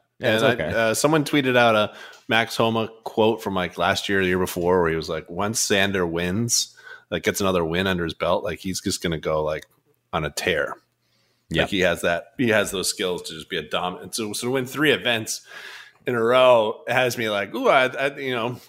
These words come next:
Speaker 2: I, I, am I gonna get in late again on another player this year and take Xander in, in the Open Championship?" <laughs>
Speaker 1: Right,
Speaker 2: You know?
Speaker 1: <laughs> right,
Speaker 2: So
Speaker 1: right.
Speaker 2: part of me is like, "There's no chance. He has no chance in this." But you think about, like, how, like, sh-,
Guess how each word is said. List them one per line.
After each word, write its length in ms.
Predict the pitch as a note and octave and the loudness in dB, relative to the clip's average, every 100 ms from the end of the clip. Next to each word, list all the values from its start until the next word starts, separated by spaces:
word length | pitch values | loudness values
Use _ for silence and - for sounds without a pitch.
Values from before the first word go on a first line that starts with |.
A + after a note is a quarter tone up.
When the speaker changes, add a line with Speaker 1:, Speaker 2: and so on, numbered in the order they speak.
| - A#2 | -10 -6
Speaker 2:
I, 60 | |
I, 280 | B2+ B2+ C3 | -2 -2 -2
am 100 | A#2+ | 0
I 100 | C3+ | 2
gonna 180 | D3+ D3+ | 4 6
get 120 | C#3 C3+ | 6 6
in 160 | C#3+ | 6
late 260 | A#2 B2+ C3+ | 6 4 4
again 380 | A#2 G#2+ A2 B2 | 2 2 2 2
on 140 | A2 | 0
another 260 | G#2 G#2 G#2+ | 0 0 0
player 340 | - G#2 A2+ | 2 2 2
this 220 | A#2 - | 0 0
year 200 | B2+ B2+ | 2 2
and 200 | A#2 G#2 | 0 -2
take 200 | G2+ G#2+ | 0 0
Xander 400 | - G#2 A2 A2+ | 0 -2 0 2
in, 80 | G#2+ - - G2+ | 0 -4 -16 -12
in 80 | |
the 100 | G#2+ | -4
Open 240 | F#2+ F#2+ G2+ | -2 -2 -6
Championship?" 720 | A2+ G2+ - D3+ - E3+ D3+ | -8 -8 -6 -2 0 0 -4
<laughs> 40 | - | -4
Speaker 1:
Right, 240 | C3+ A2 - - B2 | -2 2 2 2 2
Speaker 2:
You 100 | D3 | 2
know? 60 | |
Speaker 1:
<laughs> 0 | |
right, 260 | A#2 G#2 G#2 | 2 0 -2
Speaker 2:
So 80 | C3 | -4
Speaker 1:
right. 100 | C#3+ | 4
Speaker 2:
part 140 | D3+ | 6
of 60 | F3+ | 6
me 40 | |
is 100 | D#3+ | 4
like, 240 | C#3 B2+ - - - | 2 0 -2 -16 -6
"There's 160 | D#3+ | -4
no 180 | E3+ F#3 | 4 6
chance. 400 | F#3 F3 F3 F#3 | 6 2 2 2
He 60 | D3+ | 2
has 140 | E3+ | 2
no 200 | D#3 F3 | 4 6
chance 360 | F#3 - D#3+ F#3 | 6 4 2 2
in 80 | B2 | -2
this." 160 | G2+ | -8
But 340 | - E3+ E3 E3 - - _ _ | 2 6 6 4 -10 -20 _ _
you 80 | - | -6
think 180 | D3+ F3 | 0 4
about, 260 | D#3 C3+ B2 | 6 6 4
like, 200 | A#2+ A#2 | 0 2
how, 260 | C3+ C3+ | 2 2
like, 240 | B2+ A#2 - | 2 0 0
sh-, 240 | - - | -8 -10